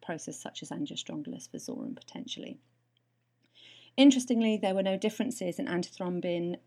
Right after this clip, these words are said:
D dimers or von Willebrand's factor in dogs that were bleeding versus those that were not bleeding, but there was a big difference between the dog with, that were bleeding and not bleeding with fibrinogen. So fibrinogen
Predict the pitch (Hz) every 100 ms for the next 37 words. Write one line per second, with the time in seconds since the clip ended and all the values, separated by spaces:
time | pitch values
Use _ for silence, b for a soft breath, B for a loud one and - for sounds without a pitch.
0 | _ - 220 190 165 165 165 - 240 240
1 | 175 170 170 - 156 - - - 165 165
2 | 180 - - 156 175 165 160 160 165 151
3 | 156 - 165 160 - 180 185 - 170 160
4 | 165 233 254 B B - 202 - - 175
5 | 175 190 196 180 180 170 - - - -
6 | - - - - - 175 165 - 170 180
7 | - - - 185 - _ _ _ _ -
8 | - 190 170 165 160 185 202 170 160 160
9 | 156 156 156 - 165 151 196 170 147 -
10 | - - _ _ _ _ _ _ _ _
11 | _ _ _ _ - 233 - 214 202 302
12 | 254 185 170